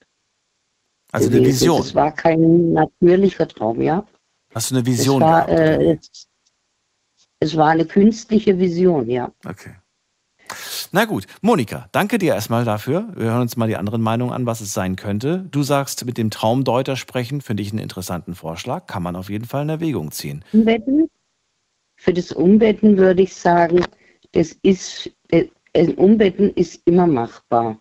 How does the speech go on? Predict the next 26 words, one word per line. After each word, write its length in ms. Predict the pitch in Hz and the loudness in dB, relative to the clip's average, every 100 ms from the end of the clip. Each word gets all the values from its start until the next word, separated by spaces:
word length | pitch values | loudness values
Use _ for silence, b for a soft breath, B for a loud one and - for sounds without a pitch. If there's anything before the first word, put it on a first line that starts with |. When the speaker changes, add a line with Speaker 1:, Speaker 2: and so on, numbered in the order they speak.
| _ _ _ _ _ | _ _ _ _ _
Speaker 1:
Okay, 460 | 117 - 185 69 71 - | -8 -6 -8 -10 -14 -14
das 180 | 104 98 | -12 -10
wusste 220 | 117 117 | -10 -8
ich 40 | |
jetzt 140 | 110 - | -8 -6
auch 140 | 98 | -8
nicht. 200 | 78 - b b | -8 -14 b b
Werde 120 | 131 | -4
ich 80 | 127 | -2
mir 120 | 113 | -2
nach 180 | 101 104 | -2 -4
der 140 | 107 | -6
Sendung 240 | 90 104 98 | -6 -4 -4
mal 100 | 87 | -4
durchlesen, 480 | 104 113 78 78 85 | -6 -8 -8 -10 -10
was 160 | 95 | -8
man 140 | 92 85 | -8 -8
da 100 | 85 | -8
machen 280 | 87 87 | -10 -12
kann, 200 | 95 95 | -10 -8
was 140 | 87 - | -10 -10
man 120 | 90 | -10
nicht 200 | 98 - | -8 -10
machen 240 | 85 80 | -12 -12
kann, 180 | - 76 | -12 -14
theoretisch. 480 | - 80 76 - | -12 -14 -14 -14